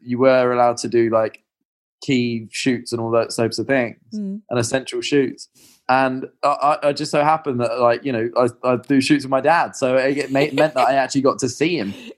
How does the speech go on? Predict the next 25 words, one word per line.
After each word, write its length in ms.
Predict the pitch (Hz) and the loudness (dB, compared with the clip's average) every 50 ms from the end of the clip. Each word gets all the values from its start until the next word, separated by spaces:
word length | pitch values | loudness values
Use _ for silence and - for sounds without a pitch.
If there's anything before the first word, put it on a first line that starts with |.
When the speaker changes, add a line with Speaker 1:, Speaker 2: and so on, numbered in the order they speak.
| _ _ | _ _
Speaker 1:
You 100 | _ 143 | _ 0
know, 140 | 131 127 123 | 0 0 2
my 160 | 123 131 135 | 2 0 -2
mum, 480 | 135 143 160 170 156 131 123 123 127 - _ | 0 0 0 2 2 0 -4 -8 -12 -14 _
Speaker 2:
<laughs> 60 | _ | _
Oh. 380 | 311 277 247 240 233 233 240 240 _ _ _ _ | -18 -16 -16 -14 -16 -16 -18 -20 _ _ _ _
Speaker 1:
sorry 300 | - - 139 131 120 113 | 0 2 2 2 2 0
for 100 | 117 117 | -2 -2
her, 380 | 131 147 156 147 120 113 123 127 | 2 2 2 2 2 0 -2 -2
I 40 | 127 | 0
didn't 160 | 127 131 131 | -2 -2 0
get 160 | 131 127 120 | 0 -2 -2
to 80 | 120 113 | -2 0
see 160 | 107 175 190 | 2 2 4
her, 100 | 175 131 | 4 2
Speaker 2:
Oh. 40 | 123 | 2
Speaker 1:
but, 260 | 117 135 139 131 - | 2 0 0 0 0
but, 220 | - 143 139 135 - | 0 -2 -2 2 2
you 80 | 151 151 | 0 0
know, 220 | 135 131 127 131 | 2 2 2 2
I, 80 | 135 131 | 2 2
Speaker 2:
Poor 160 | - 131 135 | 2 2 2
Speaker 1:
I 40 | - | 2
was 300 | 214 196 - - - - | 0 -2 -6 -6 0 2
able 120 | 247 - | 2 4